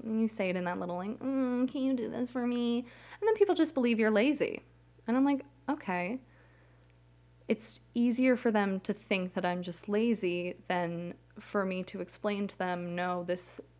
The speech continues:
<laughs> like, it sounds ridiculous, but this is my Mount Everest right now. And I mean, who knows? Then twenty minutes later, I'm fine and I'm running to the bathroom 'cause I have to pee really bad. Or I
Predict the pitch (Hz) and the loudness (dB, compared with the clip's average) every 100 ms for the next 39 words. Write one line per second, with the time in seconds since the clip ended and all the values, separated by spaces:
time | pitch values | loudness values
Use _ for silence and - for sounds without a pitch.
0 | _ _ _ _ _ - - - - 180 | _ _ _ _ _ -20 -18 -12 -6 -6
1 | - _ 208 185 196 185 180 175 208 - | -8 _ -10 -8 -6 -6 -4 -4 -6 -6
2 | 214 185 - 190 180 180 175 - - 185 | -6 -6 -10 -10 -4 -4 -4 -12 -6 -4
3 | 175 180 180 180 175 - - - - - | -4 -6 -6 -4 -4 -4 -8 -6 -8 -10
4 | - 175 - - - - - - - - | -8 -8 -8 -10 -12 -14 -20 -20 -20 -20
5 | - - - - _ _ _ _ _ - | -20 -20 -20 -20 _ _ _ _ _ -20
6 | _ - 254 285 294 302 381 359 - 233 | _ 6 8 10 10 10 10 8 6 4
7 | 220 226 - - - 247 247 254 277 285 | 4 0 -14 -8 0 4 6 6 4 2
8 | 214 185 185 226 233 - - _ 233 220 | 0 2 2 0 -4 -12 -20 _ 4 4
9 | - 277 339 185 175 196 190 185 180 175 | 4 0 2 0 0 0 0 0 2 4
10 | 214 226 254 311 320 170 - 190 202 - | 2 2 2 0 0 -4 -2 -4 -4 -6
11 | 311 196 180 156 - - 196 185 185 185 | -2 0 0 0 0 2 4 6 4 2
12 | - - - - 202 190 196 190 196 196 | -4 -20 -18 0 4 4 4 2 2 0
13 | 190 | 0